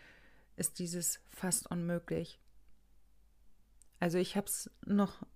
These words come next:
niemals erlebt, nicht im Umfeld, nicht mit meinen Partnern, Ex-Partnern, wer auch immer. Ich hab's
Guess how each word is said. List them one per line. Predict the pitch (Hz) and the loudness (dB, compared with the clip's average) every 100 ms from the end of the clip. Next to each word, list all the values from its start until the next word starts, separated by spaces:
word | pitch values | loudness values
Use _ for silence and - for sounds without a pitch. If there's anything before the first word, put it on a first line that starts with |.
| - | 4
niemals | 214 220 233 269 254 247 - | 8 10 10 10 10 6 4
erlebt, | 220 214 226 | 4 4 4
nicht | 190 185 | 0 -2
im | - 185 | -2 -4
Umfeld, | - 226 240 226 220 214 208 | 0 4 4 6 4 4 4
nicht | 196 185 | 0 -2
mit | 196 190 | -6 -4
meinen | 185 185 180 170 - - - - - | 0 0 0 -2 -6 -12 -20 -20 -10
Partnern, | - 214 214 196 190 | 2 4 4 2 2
Ex-Partnern, | - - - - 196 180 185 185 180 | 0 -2 -4 2 2 4 2 0 2
wer | 196 196 | 4 4
auch | 190 | 4
immer. | 233 214 202 254 - - - - - | 4 6 4 2 -8 -12 -12 -14 -8
Ich | - - | -6 -2
hab's | 208 - - | 0 2 0